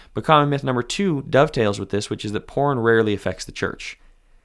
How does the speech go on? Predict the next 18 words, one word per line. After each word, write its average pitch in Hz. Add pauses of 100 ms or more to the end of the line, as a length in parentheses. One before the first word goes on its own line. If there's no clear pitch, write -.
(140)
We 127
track 208
almost 147
one 135
for 113
one 131
with 98
the 101
world, 95
not 131
with 208
women 175
pornography. 110 (500)
Statistically, 147
they're 127
about 117
eleven 107
percent, 107